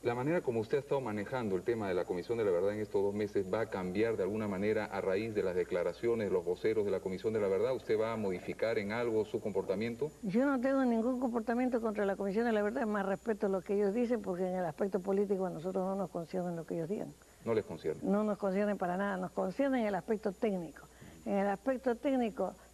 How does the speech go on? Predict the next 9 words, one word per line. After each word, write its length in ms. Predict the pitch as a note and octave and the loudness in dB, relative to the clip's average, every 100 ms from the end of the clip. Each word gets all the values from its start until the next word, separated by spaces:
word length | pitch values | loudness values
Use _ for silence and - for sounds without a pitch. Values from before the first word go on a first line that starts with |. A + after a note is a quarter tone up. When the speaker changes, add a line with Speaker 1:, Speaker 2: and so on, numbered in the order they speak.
| - | -4
Speaker 2:
la 160 | G3 | -2
parte 320 | F#3+ C4 B3 A#3+ | 0 -2 0 0
de 80 | |
investigaciones 680 | A3+ A3 G3+ A#3 A#3 D4 C#4 | 0 0 2 0 2 0 0
corresponde 480 | - G3 F#3 A3+ G#3+ | -2 -4 -2 -2 0
a 20 | |
los 100 | F#3+ | 0
fiscales 300 | F#3 G#3 G3 | 0 0 0
provinciales. 540 | - F3 D#3+ - - | -2 -4 -4 -10 -12